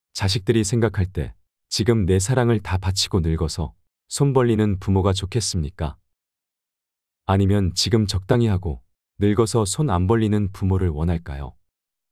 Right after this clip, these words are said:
그런데 많은 사람들이 생각을 안 하고 그냥 살기 때문에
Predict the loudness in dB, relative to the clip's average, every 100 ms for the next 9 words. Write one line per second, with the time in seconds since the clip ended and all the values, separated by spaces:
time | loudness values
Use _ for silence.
0 | _ _ _ _ _ _ _ 0 2 2
1 | 2 2 2 0 0 -2 0 -2 -2 -2
2 | -2 0 -2 -2 -6 -6 -10 -12 _ _
3 | _ 0 2 2 0 0 0 0 0 -2
4 | -6